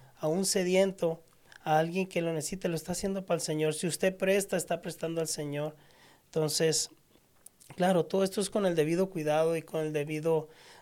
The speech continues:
ah, entendimiento de la palabra.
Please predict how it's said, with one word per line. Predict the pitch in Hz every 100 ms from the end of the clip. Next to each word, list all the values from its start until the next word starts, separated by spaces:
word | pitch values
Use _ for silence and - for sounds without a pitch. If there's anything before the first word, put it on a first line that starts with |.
| -
ah, | 156 147 143 143 143 143
entendimiento | - 165 170 160 156 156 160 165
de | 156
la | 151 151
palabra. | 147 147 147 147 -